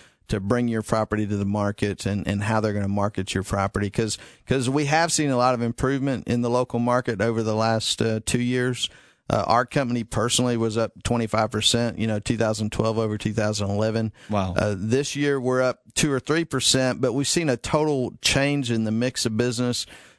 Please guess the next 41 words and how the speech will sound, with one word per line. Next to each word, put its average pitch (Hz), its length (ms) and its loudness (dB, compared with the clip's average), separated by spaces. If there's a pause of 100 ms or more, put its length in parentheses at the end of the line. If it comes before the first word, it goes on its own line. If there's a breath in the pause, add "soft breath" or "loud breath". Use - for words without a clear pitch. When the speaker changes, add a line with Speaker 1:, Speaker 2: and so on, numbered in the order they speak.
(120)
Speaker 1:
Um, 104 540 0 (140)
Fannie 127 380 0
Mae 127 580 -2 (460)
properties, 123 640 0
which 107 160 -2
are 104 60 -2
bank-owned 113 440 0
properties, 110 560 -2
are 98 80 0
down 110 260 0
about 104 260 0
fifty 110 220 0
percent, 110 520 0
but 98 120 0
we 117 120 0
still 120 240 0
have 104 160 0
more 110 240 -2
listings 110 420 -2
than 107 140 -2
last 107 260 0
year 110 140 0
because 101 340 -4 (320 loud breath)
a 110 40 0
lot 113 140 2
more 113 160 -2
traditional 110 600 -2
properties 107 480 -2
come 113 160 -2
to 113 60 -2
the 117 40 4
Speaker 2:
That's 110 140 2
Speaker 1:
market. 110 140 0
Speaker 2:
pretty 143 220 2
amazing, 104 520 0
Speaker 1:
Which 156 240 0
is, 151 140 0
Speaker 2:
actually. 180 100 0
Speaker 1:
yeah, 160 160 2
it's, 143 200 -4
it, 165 180 -2